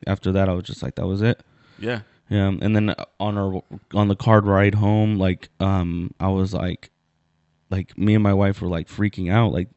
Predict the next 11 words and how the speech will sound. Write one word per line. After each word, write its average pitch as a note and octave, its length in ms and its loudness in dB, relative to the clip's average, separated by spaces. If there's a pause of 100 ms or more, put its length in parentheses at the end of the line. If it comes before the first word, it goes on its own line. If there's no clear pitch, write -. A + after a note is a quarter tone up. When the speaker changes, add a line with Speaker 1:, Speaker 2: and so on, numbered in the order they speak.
(260)
Speaker 1:
"Oh, B2+ 180 0
I B2 60 -2
can't B2+ 220 -2
believe A#2+ 180 -2
that A2 120 -2
happened. A2+ 340 -2
That G#2+ 60 -2
was G#2+ 100 -6
crazy," A2 580 -2 (520)
you G#2 120 -2
know? G2+ 360 -2